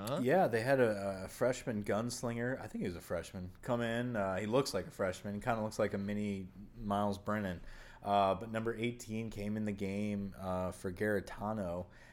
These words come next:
Speaker 2: and, uh, was kinda lighting it up. His first touchdown, his first pass of his career was a big touchdown. Uh, so I, I, I think Tennessee, um, had a lot of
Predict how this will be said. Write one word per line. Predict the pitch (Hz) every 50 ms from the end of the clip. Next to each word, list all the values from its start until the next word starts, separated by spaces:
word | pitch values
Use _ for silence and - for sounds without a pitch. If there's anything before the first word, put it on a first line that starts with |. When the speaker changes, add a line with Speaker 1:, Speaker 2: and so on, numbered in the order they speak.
| - - -
Speaker 2:
and, | 110 104 101 101 101 101 101 104 104
uh, | 110 104 107 107 107
was | 107 107 -
kinda | - 139 160 180 143
lighting | 110 107 120 147 151 131
it | 120 147
up. | 185 170 -
His | - - -
first | - 151 151 139 - -
touchdown, | - 160 160 - - 139 117 113 98
his | 110 110 -
first | - - 156 156 147 - -
pass | - - - 170 190 175 104 87 - - - - -
of | - 120 120 107
his | 101 123 110 -
career | - - 123 110 123 175 240 170 104 104
was | 101 101 101
a | 107
big | 95 127 131 127
touchdown. | - - 143 175 - - - 98 92 90 85 82 78 - - - - - - -
Uh, | 104 107 107 107
so | 101 - - 147 139 135 135 123
I, | - 127 139 151 - -
I, | 139 139 143 - -
I | 139 135
think | - - - 196 185 185 -
Tennessee, | - - 151 147 143 135 - - - 131 135 143 143 147 147 139 - - - - - - - -
um, | 127 127 127 123 123 123 120 120 117 117 110 -
had | - - 123 120 120 120
a | 120
lot | 113 107 107 107 110 117 113 117 110
of | 113 113 113 110 107 107 107 107 104 101 95